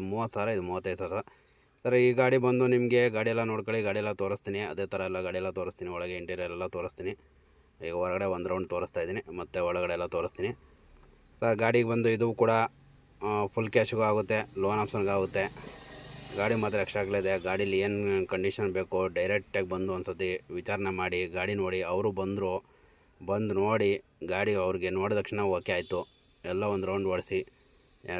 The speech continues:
ಟ್ರಯಲ್ ನೋಡಿ, ಎಲ್ಲ ಚೆಕ್ ಮಾಡ್ಕೊಂಡು ಅಡ್ವಾನ್ಸ್ ಕೊಟ್ಟು ಇದು ಮಾಡಿದ್ದಾರೆ, ಲೋನ್ ಆಪ್ಷನ್ಗೆ ಹೋಗಿದ್ದಾರೆ. So ಇದು ಕೂಡ ಲೋನ್ ಆಪ್ಷನ್ಗೆ ಕೊಡ್ತೀನಿ.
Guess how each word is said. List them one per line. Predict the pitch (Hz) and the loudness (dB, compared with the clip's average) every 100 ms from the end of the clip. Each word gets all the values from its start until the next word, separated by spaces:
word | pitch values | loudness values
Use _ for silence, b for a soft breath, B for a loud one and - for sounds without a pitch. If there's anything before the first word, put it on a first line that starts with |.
| - | -2
ಟ್ರಯಲ್ | 95 101 98 | 0 2 0
ನೋಡಿ, | 92 92 - 87 | 0 -2 -4 -2
ಎಲ್ಲ | 98 95 | -2 -2
ಚೆಕ್ | 90 98 | -4 -2
ಮಾಡ್ಕೊಂಡು | 98 90 90 98 - B - | -2 -2 -4 -4 -6 B -8
ಅಡ್ವಾನ್ಸ್ | 87 98 95 | -2 -2 -2
ಕೊಟ್ಟು | - - 107 85 | -6 -4 -2 -2
ಇದು | 80 92 | -2 -4
ಮಾಡಿದ್ದಾರೆ, | 90 85 82 85 | -4 -4 -4 -4
ಲೋನ್ | 92 87 | -4 -6
ಆಪ್ಷನ್ಗೆ | 95 90 | -4 -4
ಹೋಗಿದ್ದಾರೆ. | 87 82 87 - B B B B - - | -2 -4 -6 -10 B B B B -6 2
So | 120 113 | 2 4
ಇದು | 127 123 | 4 6
ಕೂಡ | 117 107 | 4 4
ಲೋನ್ | 104 101 | 2 0
ಆಪ್ಷನ್ಗೆ | 113 107 98 | -2 -2 -2
ಕೊಡ್ತೀನಿ. | 95 101 | -2 0